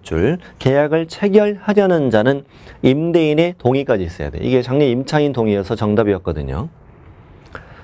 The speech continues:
인적사항 요청이 안 되는데 그 중에서 계약을 체결하려는 자만 동의가 필요하고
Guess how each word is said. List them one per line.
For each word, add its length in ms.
인적사항 560
요청이 320
안 120
되는데 460
그 120
중에서 520
계약을 360
체결하려는 760
자만 260
동의가 280
필요하고 640